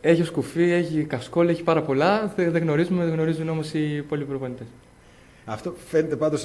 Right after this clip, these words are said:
Speaker 2: αυτό είναι και το καλό κλίμα, και ο ίδιος να δέχεται και το, το αστείο, το, το καλό το αστείο, και έχετε δημιουργήσει μια ξεχωριστή σχέση. Ο,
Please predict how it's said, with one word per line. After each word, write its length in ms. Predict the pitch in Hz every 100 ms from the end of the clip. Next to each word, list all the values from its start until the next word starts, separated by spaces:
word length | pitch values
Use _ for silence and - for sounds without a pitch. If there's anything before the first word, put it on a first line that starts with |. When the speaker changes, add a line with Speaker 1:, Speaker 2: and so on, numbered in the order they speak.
| 139
Speaker 2:
αυτό 180 | 123 156
είναι 80 | 135
και 60 | 131
το 80 |
καλό 200 | 113 117
κλίμα, 260 | 117 143 147
και 160 | 147 156
ο 40 |
ίδιος 180 | 156 135
να 100 | 120
δέχεται 320 | 135 135 127
και 140 | 117
το, 220 | 113 117 113 -
το 80 | 107
αστείο, 240 | 95 131
το, 120 | 117 120 -
το 80 |
καλό 260 | 107 113 123
το 80 | 117
αστείο, 340 | 98 - 120
και 120 | 123
έχετε 180 | 139 147
δημιουργήσει 320 | 127 117 135 135
μια 80 | 131
ξεχωριστή 460 | 123 120 113 139
σχέση. 340 | - 104 101
Ο, 140 | 127